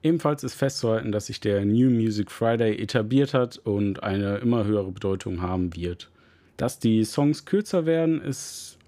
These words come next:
auch ein zweischneidiges Schwert. Einerseits haben wir weniger Dauer der einzelnen Tracks, dafür werden aber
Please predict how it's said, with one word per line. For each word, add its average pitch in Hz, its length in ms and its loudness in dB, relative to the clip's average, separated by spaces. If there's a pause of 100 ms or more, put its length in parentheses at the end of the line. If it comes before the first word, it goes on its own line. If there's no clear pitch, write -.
auch 123 260 -2
ein 110 380 2
zweischneidiges 95 720 -2
Schwert. - 400 -10
Einerseits 123 500 0
haben 113 220 2
wir 101 400 2
weniger 104 760 2 (360)
Dauer 143 600 2 (100)
der - 120 0
einzelnen 120 460 2
Tracks, - 680 -4
dafür 120 560 0
werden 113 300 2
aber 104 600 0